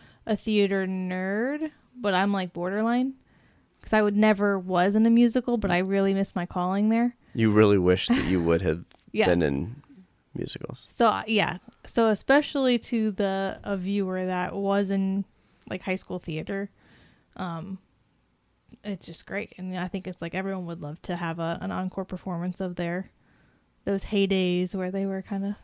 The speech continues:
Speaker 2: Oh, yeah. The concept is cool. This was actually one I was really looking forward to prior to launch. Surprisingly, it was just kinda one that caught my attention. I was like, "Ooh, I'm really looking forward to that."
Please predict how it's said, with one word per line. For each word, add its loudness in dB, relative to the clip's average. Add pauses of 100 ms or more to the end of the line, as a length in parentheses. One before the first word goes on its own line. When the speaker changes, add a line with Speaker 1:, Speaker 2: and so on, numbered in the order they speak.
(480)
Speaker 2:
Oh, 2
yeah. 6
The 0
concept 0
is -4
cool. 2
This -2
was 0
actually 2
one 4
I 4
was 0
really 2
looking -2
forward -2
to -6
prior 0
to 2
launch. -2 (540)
Surprisingly, 0
it 0
was -4
just -6
kinda 0
one 2
that 0 (300)
caught -4
my -2
attention. -4
I -2
was -6
like, -10
"Ooh, -2
I'm -2
really 4
looking -4
forward -4
to -14
that." -2